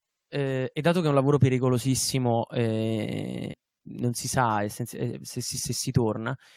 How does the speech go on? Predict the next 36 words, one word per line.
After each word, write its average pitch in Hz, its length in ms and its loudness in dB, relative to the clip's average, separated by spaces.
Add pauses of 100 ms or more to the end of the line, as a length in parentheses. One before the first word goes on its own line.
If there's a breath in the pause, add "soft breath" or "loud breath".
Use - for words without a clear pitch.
(140 soft breath)
è 147 200 0
come, 170 520 4
è 156 80 0
come 190 180 4
quando 165 220 4
si 143 140 2
cercavano 131 540 2
le 123 100 -2
comparse 120 840 0
a, 110 440 2
a - 200 -6
Cinecittà 120 760 -2 (600)
nel-, 123 340 -2
negli 123 260 0
anni 127 200 4
sessanta. 123 480 -2
C'è 139 120 -2
sta - 180 0
frotta 190 440 2
di 170 140 -4
gente 151 720 2
e 131 60 0
ci - 140 -10
sono 127 640 -4
quelli 120 720 -2
che, 110 640 -6
e 139 120 -8
quelli 151 180 -2
che, 139 220 -2
con 131 180 -2
il 131 80 4
ruolino 139 500 2
che 113 100 -4
leggono 117 400 0
i 139 60 -2
nomi 120 440 0